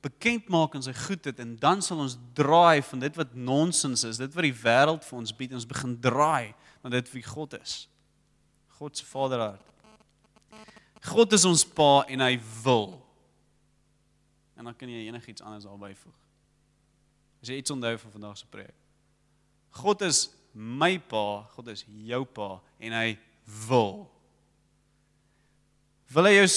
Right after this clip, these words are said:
wil hy jou vrymaak, wil hy jou genees, wil hy vir jou s-, sukses gee, wil hy vir jou vriende gee, wil hy vir jou lewensmaat gee, wil hy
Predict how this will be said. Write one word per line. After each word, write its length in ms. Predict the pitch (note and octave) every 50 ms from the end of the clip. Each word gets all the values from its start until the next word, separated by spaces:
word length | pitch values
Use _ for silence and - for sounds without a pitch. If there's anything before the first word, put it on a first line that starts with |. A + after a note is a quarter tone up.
| - - D3 C#3
wil 140 | C#3 D#3+ F3+
hy 60 | G3 G3
jou 100 | F#3+ E3+ -
vrymaak, 540 | - F#3 F#3+ G3 G3 F#3+ F#3+ F#3+ F#3+ E3 D3 D#3
wil 100 | E3+ F3+
hy 80 | F#3 F#3
jou 60 | F3+ - -
genees, 420 | F3+ F3+ F3 F3+ F#3 F3+ F3 D3+ C3+ C3
wil 160 | D3+ D#3 E3+
hy 60 | F3+ E3+
vir 220 | - - F3 E3+
jou 60 | E3 D#3
s-, 220 | - - - - - - - - _ _ _ _ _ -
sukses 640 | - - E3 - _ - - - F3+ F3 E3+ E3 - - - - - _ _ - - - -
gee, 220 | - F3+ F3 F3+ F3 D3 C3+
wil 160 | C#3+ D#3+ E3+
hy 40 | E3+
vir 140 | - F3+ F3
jou 60 | E3 D3
vriende 320 | - - F3 F3+ F3 E3+ D#3+
gee, 240 | - - E3+ E3 D#3
wil 180 | C3+ D3 D#3 E3
hy 60 | E3
vir 140 | - F3 E3+
jou 60 | D#3+
lewensmaat 640 | D3+ D3+ D#3+ D#3+ E3 D#3+ - E3+ D#3+ D#3+ D#3+ D3+ - -
gee, 240 | - D#3+ D#3+ D#3 D#3 D3+ - - - - - _ _ -
wil 220 | A#2+ C#3 D3 D#3+ E3+
hy 160 | E3+ F3